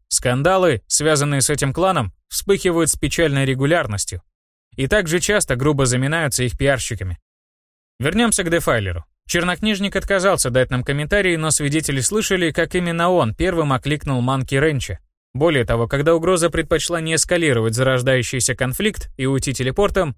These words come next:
фамильяр чернокнижника атаковал Манки Рэнча. Что было дальше, вы видели. С легкостью отправив Дефайлера на перерождение, Манки Рэнч сразился против явившихся соклановцев чернокнижника и следом против Альянса Превентивов.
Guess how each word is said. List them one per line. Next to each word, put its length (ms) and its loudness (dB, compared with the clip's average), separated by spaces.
фамильяр 540 2
чернокнижника 800 -2
атаковал 500 2
Манки 300 0
Рэнча. 400 -2
Что 200 2
было 240 4
дальше, 360 2
вы 100 2
видели. 400 -2
С 120 -2
легкостью 480 2
отправив 400 2
Дефайлера 540 2
на 160 0
перерождение, 800 0
Манки 380 0
Рэнч 340 2
сразился 600 2
против 380 -2
явившихся 580 -2
соклановцев 680 0
чернокнижника 920 -2
и 100 -2
следом 640 2
против 380 0
Альянса 440 2
Превентивов. 720 -4